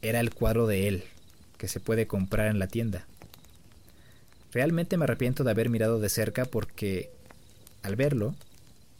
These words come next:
vi una imagen de él en un estado mucho más espeluznante. Lo representaba en un tono oscuro. Parecía que estaba mirando fijamente a alguien. Inmediatamente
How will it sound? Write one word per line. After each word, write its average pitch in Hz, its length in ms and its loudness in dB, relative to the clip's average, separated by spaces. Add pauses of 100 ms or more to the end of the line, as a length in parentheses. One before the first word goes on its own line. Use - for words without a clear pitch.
(180)
vi 113 160 0
una 131 100 2
imagen 127 420 2
de 107 160 4
él 139 180 2
en 113 140 -2
un 117 120 0
estado 120 340 0
mucho 113 380 0
más 101 260 0
espeluznante. 95 720 -2 (1300)
Lo 113 80 -2
representaba 117 600 4
en 135 60 4
un 135 120 4
tono 123 200 2
oscuro. 110 440 0 (720)
Parecía 98 300 -2
que - 80 -6
estaba 117 280 0
mirando 107 340 2
fijamente 107 580 -2
a 101 60 0
alguien. 95 280 -6 (1120)
Inmediatamente 127 800 0